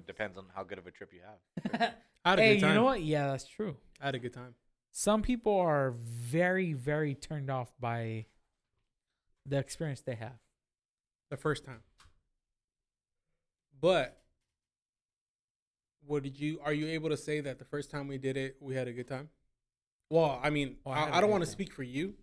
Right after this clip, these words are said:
Speaker 2: I had a great time personally.
Speaker 3: Mm-hmm.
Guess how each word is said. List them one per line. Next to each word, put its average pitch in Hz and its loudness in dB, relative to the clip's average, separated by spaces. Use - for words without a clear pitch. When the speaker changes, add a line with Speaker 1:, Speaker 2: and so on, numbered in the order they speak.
Speaker 2:
I 165 -10
had 233 2
a 202 0
great 160 -4
time 196 -6
personally. 202 -6
Speaker 3:
Mm-hmm. 131 -10